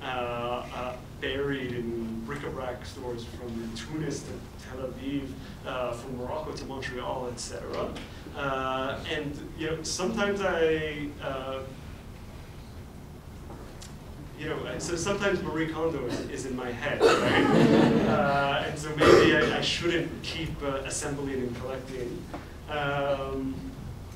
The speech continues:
but perhaps this is the last chance. Uh, already some of these recordings are well over a century, uh, old. Uh, and, uh, it may be true that in some cases some of these recordings are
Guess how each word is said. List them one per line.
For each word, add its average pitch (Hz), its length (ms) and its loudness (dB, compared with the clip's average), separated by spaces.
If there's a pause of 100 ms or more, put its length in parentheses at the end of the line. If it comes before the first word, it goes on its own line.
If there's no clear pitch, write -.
(1080)
but 151 180 -2
perhaps 190 320 -2
this 185 140 -2
is 180 80 -4
the 185 80 -2
last 180 260 -2
chance. - 540 -4 (560)
Uh, 135 640 -4
already 170 360 4
some 160 220 0
of 156 60 -4
these 156 120 -2
recordings 147 580 -4
are 131 80 -4
well 147 280 -4 (100)
over 131 160 -6
a 123 40 -4
century, 131 800 -6 (400)
uh, 123 160 -4 (160)
old. 120 320 -2 (480)
Uh, 123 800 -2 (140)
and, 127 580 -6
uh, 127 480 -4
it 139 220 -8
may 156 180 2
be 170 120 0
true 180 280 2
that 151 140 4
in 135 100 -4
some 175 340 -2
cases 160 320 -4
some 151 300 -2
of 175 120 0
these 147 140 -4
recordings 139 480 -6
are 127 100 -6